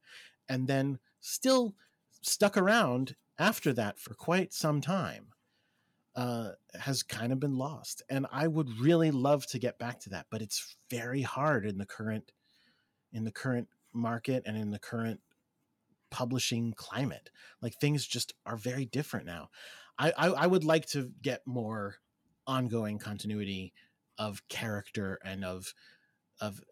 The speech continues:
of the X-Men, just so people felt like they were reading the same thing, to kind of, again, give it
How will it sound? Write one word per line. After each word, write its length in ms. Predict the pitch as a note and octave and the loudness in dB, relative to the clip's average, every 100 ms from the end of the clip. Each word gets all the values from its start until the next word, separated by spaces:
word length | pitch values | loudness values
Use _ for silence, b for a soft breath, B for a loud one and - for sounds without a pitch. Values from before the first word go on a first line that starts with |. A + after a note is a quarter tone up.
| - | -8
of 160 | G#2 | -6
the 120 | G#2 | -2
X-Men, 420 | A2+ - G#2+ F#2 G2 | -2 -2 -6 -6 -2
just 200 | C3+ - | -2 2
so 120 | C#3+ | 2
people 240 | C3+ C3+ B2+ | 2 -2 -2
felt 260 | - C3+ | 0 -2
like 200 | A2+ A2+ | -2 -4
they 100 | A2+ | -2
were 140 | A2 A2 | -2 -2
reading 340 | A2 G#2+ G#2+ | -2 -2 -2
the 80 | G#2 | -4
same 240 | - F#2+ | -4 -6
thing, 240 | G2 G2 D#2+ | -6 -8 -6
to 100 | E3 | -6
kind 200 | D#3 F#3 | 0 0
of, 100 | F3+ | 2
again, 300 | B2 D#3+ A#2 G2 | 0 2 0 0
give 140 | B2 | -2
it 100 | C3+ | -4